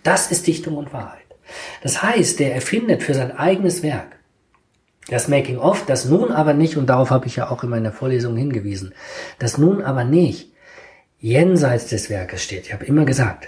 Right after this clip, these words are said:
äh, dass das Making-of nicht als etwas verstanden darf, was jenseits des Werkes steht, sondern es hat Teil am Werkprozess.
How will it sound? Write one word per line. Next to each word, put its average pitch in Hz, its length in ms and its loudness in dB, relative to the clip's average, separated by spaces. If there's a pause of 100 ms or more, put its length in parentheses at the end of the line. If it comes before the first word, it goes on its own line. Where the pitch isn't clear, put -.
(140)
äh, 107 300 0
dass 101 220 -6
das - 180 -4
Making-of 117 580 0 (100)
nicht 131 260 0
als 120 120 -2
etwas 117 280 -4
verstanden 107 420 -4
darf, 92 240 -8
was - 360 -10
jenseits 110 500 2
des 101 200 -6
Werkes 98 260 -4
steht, 107 220 -8
sondern 101 220 -4
es 101 160 -6
hat - 160 -8
Teil 139 380 0
am 120 200 -2
Werkprozess. - 840 -6